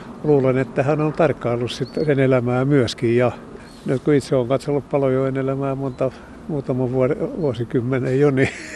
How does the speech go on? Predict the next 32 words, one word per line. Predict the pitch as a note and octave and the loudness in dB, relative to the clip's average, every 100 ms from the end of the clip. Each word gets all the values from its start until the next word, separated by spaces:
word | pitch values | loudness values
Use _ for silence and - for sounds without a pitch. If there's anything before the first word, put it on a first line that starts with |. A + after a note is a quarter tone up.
| - | -8
<laughs> | - - - - - - - | -6 -8 -10 -10 -12 -12 -4
mäyrä | C#3+ D3+ B2+ B2+ | 2 4 4 2
on | C#3 | 4
liikkunut | D#3 C3+ D#3+ D3 - | 4 4 2 -2 0
täällä, | F3+ D#3 B2 | 0 2 2
ja | B2+ B2+ | 2 2
se | - C#3+ | 0 -2
on | C#3 | -2
aika | D3 C#3 D3 | -2 0 2
jännä, | D3+ C#3 B2+ B2+ | 2 2 0 -2
jännä | E3 D3 B2+ A#2+ | 0 0 2 2
otus | B2+ - A2+ - | 2 2 -2 -4
ha-, | - B2+ - | -2 -2 0
havaita | C#3+ A#2 A2+ G2+ - | 0 0 0 -4 -4
sitten, | B2+ - B2 - B2 G#2 | -6 -4 -4 -4 -8 -6
että | G#2 - A#2 | -6 -8 -4
tota, | A#2 A#2 | -4 -2
mä | A#2+ C3 | -2 0
ymmärrän | C#3+ C3 C3+ C3+ | 0 0 0 2
hyvin. | D3+ C3 A#2+ - - - - | 2 0 -2 -14 -20 -20 -8
Ja | - | -6
tähän | - D#3+ D#3+ | 0 0 2
liittyy | D#3 C#3+ - D3 | 0 0 0 2
ehkä | C#3+ - | 2 0
se | C#3+ E3+ | 0 0
to-, | - F#3 - | 0 -4 0
toinen | F3 C#3+ B2 | 2 2 2
seikka, | B2+ A#2 - | 0 -2 -2
jos | C3+ C3+ | 0 2
eläimistä | D3 C3 A#2+ - | 2 2 0 -2
puhutaan, | C3 B2+ B2 - C#3 B2+ | -2 -2 -2 -4 -4 -2
niin | C3+ | -4